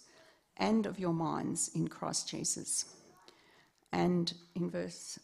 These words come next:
in two Corinthians one eleven, I've put, again I've put, "You all help us by your prayers. Then many will give thanks on our behalf for the gracious favour granted us in answer to the prayers of many." And then Ephesians six eighteen,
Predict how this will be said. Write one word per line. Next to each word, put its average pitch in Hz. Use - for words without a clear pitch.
in 170
two 214
Corinthians 190
one 180
eleven, 262
I've 170
put, -
again 214
I've 170
put, 185
"You 220
all 240
help 208
us -
by -
your 160
prayers. -
Then 185
many 233
will 202
give 175
thanks 175
on 165
our 165
behalf 175
for 175
the 165
gracious 175
favour 175
granted 180
us -
in 190
answer 185
to 180
the 180
prayers 185
of 170
many." 190
And 180
then 175
Ephesians 196
six -
eighteen, 233